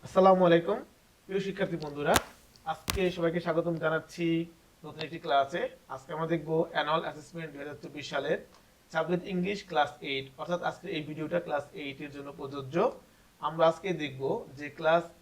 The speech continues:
এইট এর যে নতুন সিলেবাস দিয়েছে সেই সিলেবাস এবং সেই সিলেবাসের যে মান বন্টন, পরীক্ষার যে ধরন, মান বন্টন, প্রশ্নের ধরন, এগুলো আজকে আমরা দেখব। So আমরা চলে যাচ্ছি শুরুর দিকে সিলেবাস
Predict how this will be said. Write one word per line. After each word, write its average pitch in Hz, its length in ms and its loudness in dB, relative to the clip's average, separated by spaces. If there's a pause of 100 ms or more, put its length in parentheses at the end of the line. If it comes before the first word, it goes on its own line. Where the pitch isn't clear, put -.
এইট 151 180 -4 (140)
এর 180 100 2 (480)
যে 156 60 -10 (100)
নতুন 220 200 -2 (120)
সিলেবাস 185 320 4 (100)
দিয়েছে 175 200 0 (100)
সেই 180 180 -6
সিলেবাস 147 480 0 (540)
এবং 151 320 0 (840)
সেই 175 260 6
সিলেবাসের 170 500 6 (160)
যে 160 60 -6 (120)
মান 170 140 2 (100)
বন্টন, 151 320 -2 (460)
পরীক্ষার 160 440 -2
যে 156 60 -2 (120)
ধরন, 156 220 4 (120)
মান 151 200 2
বন্টন, 143 260 -10 (100)
প্রশ্নের 160 440 -2 (160)
ধরন, 143 220 -2 (160)
এগুলো 143 220 -12
আজকে - 220 -8
আমরা 151 160 2 (420)
দেখব। 127 200 -2 (640)
So 175 100 4 (720)
আমরা 156 280 2 (200)
চলে 175 240 0
যাচ্ছি 151 260 2 (120)
শুরুর 170 280 -2
দিকে 143 180 -4 (180)
সিলেবাস 165 400 2